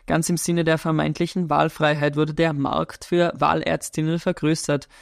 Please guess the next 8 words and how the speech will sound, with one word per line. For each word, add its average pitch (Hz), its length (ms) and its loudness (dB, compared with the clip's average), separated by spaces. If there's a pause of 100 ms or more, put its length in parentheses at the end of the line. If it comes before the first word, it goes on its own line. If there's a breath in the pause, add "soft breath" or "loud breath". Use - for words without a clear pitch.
(140 loud breath)
indem 151 260 2
Kassenstellen 165 760 0
nicht 165 240 -4
mit 175 120 -2
dem 160 120 2
Bedarf 160 460 -2
ausgedehnt - 640 -2
wurden. 78 360 -6